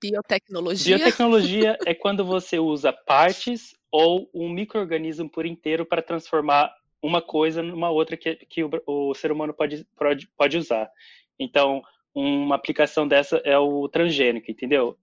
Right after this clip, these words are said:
Speaker 2: O transgênico é uma
Speaker 1: Hum.
Speaker 2: parte de um D N A que a gente coloca numa planta pra transformar,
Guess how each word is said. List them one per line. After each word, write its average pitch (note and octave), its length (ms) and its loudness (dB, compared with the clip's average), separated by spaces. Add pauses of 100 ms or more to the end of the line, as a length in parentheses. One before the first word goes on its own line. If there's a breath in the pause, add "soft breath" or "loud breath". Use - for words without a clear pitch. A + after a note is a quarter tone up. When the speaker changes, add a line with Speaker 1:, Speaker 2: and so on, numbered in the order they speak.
Speaker 2:
O B2 80 -10
transgênico C3+ 760 0 (340 soft breath)
é C#3+ 80 4
uma C#3 100 2
Speaker 1:
Hum. E3+ 60 -6
Speaker 2:
parte C3+ 320 2
de C3+ 100 -2
um C3+ 80 -2
D C#3 160 4
N E3+ 160 -2
A D#3 180 4
que D#3 100 -8
a - 20 -10
gente C3+ 200 -8
coloca B2 340 -2
numa D#3 200 -2
planta F3+ 460 0
pra F3+ 140 -2
transformar, F3 520 -4